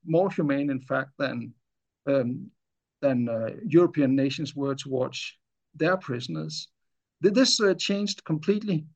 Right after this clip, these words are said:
um, in the period between, uh, World War One and the Battle of, of, of Shanghai in nineteen thirty-seven. Uh, and I, I, I, the,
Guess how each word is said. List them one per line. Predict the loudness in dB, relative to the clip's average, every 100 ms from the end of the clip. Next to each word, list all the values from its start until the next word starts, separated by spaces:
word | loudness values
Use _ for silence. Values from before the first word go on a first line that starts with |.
| -6
um, | 0 2 4 2 0 -4
in | -4
the | -4
period | -2 0 0 -2
between, | -6 0 0 2
uh, | 2 0 -4 -10 -2
World | 2 2 2
War | -2 0
One | 0 0 -2
and | -2 -4
the |
Battle | 0 0 0
of, | -6 -8 _
of, | -16 -14
of | -12
Shanghai | -6 -2 -2 0 0
in | 0
nineteen | 0 -2 -6
thirty-seven. | -4 -6 -6 -4 -4 -2 -6 -10 _ _ _ _ -4
Uh, | 2 2 2 -6 -6
and | -6 -6 _ _
I, | -6 -6 -2
I, | -2 -2 -4
I, | -2 2 2 -2 -8 -16 -12 -2
the, | -2